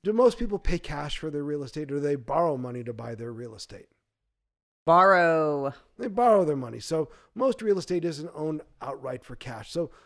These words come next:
Speaker 1: part of how we look at the value of real estate is, what's our cost to borrow against it? What can we rent it out at? And so we're looking at all of these percentages and these margins, and that, and what comes out of that is, is a, is a, a thing called a capitalization rate.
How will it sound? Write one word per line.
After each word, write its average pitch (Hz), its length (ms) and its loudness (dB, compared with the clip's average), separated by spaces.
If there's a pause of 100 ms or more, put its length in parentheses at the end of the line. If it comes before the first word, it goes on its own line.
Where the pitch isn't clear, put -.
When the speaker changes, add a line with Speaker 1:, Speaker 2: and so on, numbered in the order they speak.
(140)
Speaker 1:
part 285 220 2
of 190 80 -4
how 196 180 -2
we 190 140 2
look 170 180 -2
at 160 80 -8
the 151 60 -8
value 160 340 -2
of 135 60 -6
real 139 160 -4
estate 139 300 -6
is, 139 160 -8 (380)
what's 151 320 -10
our 170 80 -6
cost 156 380 -12
to 147 60 -12
borrow 143 540 -4
against 175 380 -6
it? 180 140 -6
What 131 160 -12
can 135 120 -16
we 135 160 -10
rent 127 360 -14
it 135 160 -18
out 175 320 -4
at? 170 320 -4 (320)
And 147 160 -6
so 165 120 -6
we're 170 140 0
looking 190 280 -4
at 175 80 -2
all 175 220 -2
of 147 100 -6
these 151 220 -4
percentages 143 800 -4
and 139 80 -10
these 131 160 -8
margins, 139 640 -4 (340)
and 147 220 -4
that, 170 220 -4
and 156 180 -6
what 160 160 -8
comes 160 220 -8
out 208 180 -2
of 185 80 -2
that 156 160 -2
is, 135 160 -10
is 147 320 -8
a, 147 240 -6
is 135 240 -8 (260)
a, 139 180 -6 (160)
a 123 40 -12
thing 185 260 -8
called 165 240 -6
a 160 80 -2
capitalization 139 1000 -10
rate. 101 260 -18